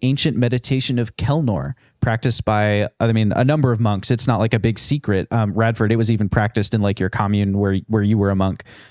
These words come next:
Um, probably Fox has even seen it. It's, like, a, you know, ages old thing that people probably just didn't realize the significance of.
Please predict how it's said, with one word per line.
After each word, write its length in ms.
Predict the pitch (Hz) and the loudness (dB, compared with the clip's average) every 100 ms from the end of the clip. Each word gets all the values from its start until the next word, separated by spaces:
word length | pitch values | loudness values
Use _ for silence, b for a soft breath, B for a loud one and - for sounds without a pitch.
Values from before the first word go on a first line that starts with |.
| B | B
Um, 220 | 104 98 | -2 -2
probably 480 | - 127 143 117 107 | 0 0 0 0 -2
Fox 400 | - 113 107 - | 0 0 0 -2
has 180 | 117 101 | -2 0
even 220 | 101 98 | 0 0
seen 260 | - 101 95 | 0 -2 0
it. 80 | |
It's, 160 | 123 - | 0 0
like, 160 | 127 120 | 0 0
a, 140 | 104 92 | 0 0
you 100 | 113 | 0
know, 160 | 98 - | 0 0
ages 500 | 151 151 135 131 117 | 0 0 0 0 0
old 320 | 123 120 113 | 0 0 -2
thing 400 | - 127 110 95 | -4 -2 0 -2
that 180 | 101 101 | -2 0
people 240 | 110 101 104 | 0 0 0
probably 360 | 101 107 107 | 0 0 0
just 200 | 101 98 | -2 -2
didn't 160 | 104 104 | -2 0
realize 420 | 107 110 101 101 | 2 2 2 0
the 80 | 104 | -2
significance 640 | 107 107 104 107 101 92 | -2 -2 -2 0 -2 -2
of. 300 | - 98 - | -2 -2 -4